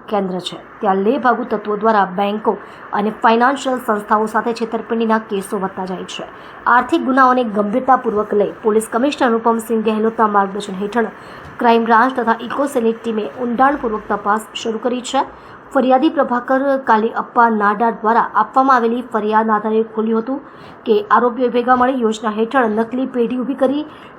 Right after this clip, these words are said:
લોન મેળવવા માટે ખોટા સ્ટોક, બિલ, ડોક્યુમેન્ટ્સ અને ભ્રષ્ટ વેલ્યુએશન રિપોર્ટનો આધાર લઈ રૂપિયા સોળ કરોડ આડત્રીસ લાખની લોન મંજૂર કરાવી હતી. મકાન માલિકી તેમજ અન્ય દસ્તાવેજો ખોટા હોવા છતાં લોન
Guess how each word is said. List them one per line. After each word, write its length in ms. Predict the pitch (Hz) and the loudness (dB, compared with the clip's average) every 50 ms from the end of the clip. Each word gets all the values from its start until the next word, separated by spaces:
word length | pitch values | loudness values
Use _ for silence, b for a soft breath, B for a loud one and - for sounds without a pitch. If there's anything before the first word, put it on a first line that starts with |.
| - 233 | 0 4
લોન 280 | 226 226 247 294 311 320 | 6 6 6 6 6 6
મેળવવા 260 | 320 294 269 247 262 247 247 | 6 4 4 4 2 4 4
માટે 240 | 247 262 262 262 262 254 262 - | 4 2 2 0 -4 -4 -6 -8
ખોટા 340 | - 233 226 226 233 240 240 247 247 | -4 -4 -4 0 2 2 2 2 2
સ્ટોક, 440 | - - - 233 233 240 262 262 - - - - 196 196 190 | -4 -8 -2 2 2 2 2 2 -2 -16 -20 -14 -10 -6 -2
બિલ, 240 | 214 220 240 269 285 220 | 0 0 0 0 -2 -2
ડોક્યુમેન્ટ્સ 680 | - 226 220 220 - 247 233 226 233 262 262 - - - | 0 0 0 0 -2 -2 0 0 0 -2 -2 -8 -10 -6
અને 200 | 233 226 220 220 226 | -2 0 2 2 0
ભ્રષ્ટ 400 | 196 190 233 247 294 294 - 294 262 220 | 0 0 0 0 0 0 -2 -6 -2 -2
વેલ્યુએશન 520 | 214 214 220 214 220 220 - 247 247 233 220 | 0 2 2 2 2 2 0 -4 -6 -4 -6
રિપોર્ટનો 360 | 220 220 226 220 208 220 220 | -4 -2 -2 -4 -2 -2 -2
આધાર 280 | 214 208 208 208 208 208 208 196 214 | -2 -2 -2 -2 -4 -4 -2 -2 0
લઈ 140 | 240 233 226 220 B B B B B B B B 247 | 0 0 0 -2 B B B B B B B B -8
રૂપિયા 360 | 226 - 254 240 247 269 302 302 | -6 0 4 6 6 6 4 2
સોળ 340 | - - 269 233 233 247 277 269 - - | -2 -2 4 4 4 4 4 -2 0 2
કરોડ 200 | 262 254 233 233 - - 214 | 4 4 4 2 0 0 2
આડત્રીસ 340 | 240 277 277 330 330 - - - 240 220 | 2 0 -2 -2 -4 -4 -4 -4 0 2
લાખની 280 | 226 262 262 269 254 233 208 202 202 | 2 2 0 0 -2 -2 -2 0 2
લોન 180 | 220 240 254 233 | 2 2 2 0
મંજૂર 320 | 220 202 196 185 220 226 226 - | -2 -4 -4 -4 -4 -4 -4 -2
કરાવી 260 | 240 233 240 247 247 254 | -2 -2 -2 -2 -4 -4
હતી. 140 | 294 339 349 B B B B B B B B B | -4 -4 -4 B B B B B B B B B
મકાન 440 | 233 247 277 269 277 311 339 359 359 349 | 2 2 2 4 6 6 6 6 6 6
માલિકી 400 | 311 285 294 285 - 285 339 349 | 4 4 2 -2 -2 -2 -2 0
તેમજ 400 | 339 294 277 285 285 - - 285 285 277 - 240 | 0 0 0 0 0 -2 -4 -4 -4 -2 -2 -2
અન્ય 180 | 254 254 254 233 240 | -2 -2 -4 -4 -4
દસ્તાવેજો 500 | 240 240 - 262 247 247 247 254 254 269 262 - - | -6 -4 -2 -2 -2 -2 -2 -2 -2 -4 -4 -4 -6
ખોટા 260 | - 233 226 - 240 220 | -8 -8 -4 -4 -6 -4
હોવા 180 | - 247 233 233 226 | -2 -4 -4 -4 -4
છતાં 260 | - 226 - 214 - - - - - - - - - - - - - - - - - - - - - - - - - - - - 226 220 | -6 -8 -6 -8 -10 -10 -14 -20 -20 -20 -20 -20 -20 -20 -20 -20 -20 -20 -20 -20 -20 -20 -20 -20 -20 -20 -20 -20 -20 -16 -4 2 6 6
લોન 180 | 226 254 269 | 8 8 6